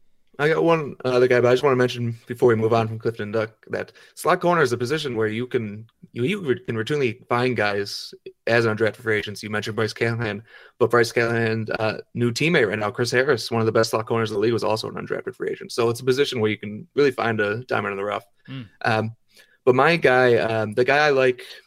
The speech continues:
Speaker 1: probably a deep sleeper, is Georgia Southern's tight end, Ellis Richardson. So the thing that intrigued me about him is because he was, he doesn't have a lot of experience at the position. He was a quarterback, um, in college at, um, um,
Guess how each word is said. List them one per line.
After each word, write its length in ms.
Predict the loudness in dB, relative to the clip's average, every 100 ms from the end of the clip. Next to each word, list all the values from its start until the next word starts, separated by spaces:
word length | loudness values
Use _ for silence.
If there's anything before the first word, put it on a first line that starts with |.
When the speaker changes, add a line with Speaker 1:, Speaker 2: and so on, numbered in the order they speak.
| _ -4
Speaker 1:
probably 220 | 2 2
a 60 |
deep 200 | 2 -4
sleeper, 380 | -2 -2 0 -4 _ _ _ 2
is 260 | 4 4 4
Georgia 300 | 4 6 2
Southern's 500 | 2 0 -2 -4 -4
tight 180 | -2 0
end, 220 | -4 -4
Ellis 280 | -4 -4 -4
Richardson. 520 | -6 -4 -4 -4 -8 -6
So 440 | 0 0 0 -4 _ _ _ -2
the 100 | 2
thing 180 | 4
that 80 | 4
intrigued 300 | 4 0 -4
me 80 | 0
about 220 | 2 2
him 120 | 0
is 120 | -2 -4
because 260 | -6 -8
he 180 | -8 -4
was, 600 | 2 2 2 -6 -12 -10
he 120 | -2 2
doesn't 200 | 4 4
have 120 | 4
a 40 |
lot 160 | 4 4
of 60 |
experience 420 | 0 2 2 2 -10 -6
at 120 | -6
the 60 | -6
position. 400 | -10 -10 -10 -8
He 80 | -6
was 120 | -8
a 40 |
quarterback, 720 | -2 0 2 2 2 -2 _ _
um, 400 | -2 0 0 -4 -14 -20 -20 _ _
in 120 | -4 0
college 720 | 2 4 4 2 -2 -8 -10 -4
at, 500 | 0 0 -2 -10 -10 -10
um, 380 | -8 -8 -10 -18 _ _ _ _ -12
um, 300 | -12 -12